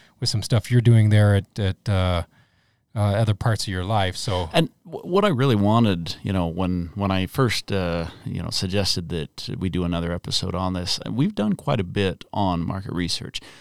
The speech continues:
Speaker 2: But the reason why this particular episode is gonna be so critical is it's going to really kinda connect some of those loose pieces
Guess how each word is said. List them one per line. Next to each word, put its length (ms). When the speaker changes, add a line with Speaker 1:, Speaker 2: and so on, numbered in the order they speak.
Speaker 2:
But 260
the 160
reason 600
why 520
this 280
particular 500
episode 640
is 140
gonna 140
be 100
so 280
critical 760
is 560
it's 200
going 440
to 480
really 320
kinda 380
connect 560
some 480
of 380
those 280
loose 320
pieces 560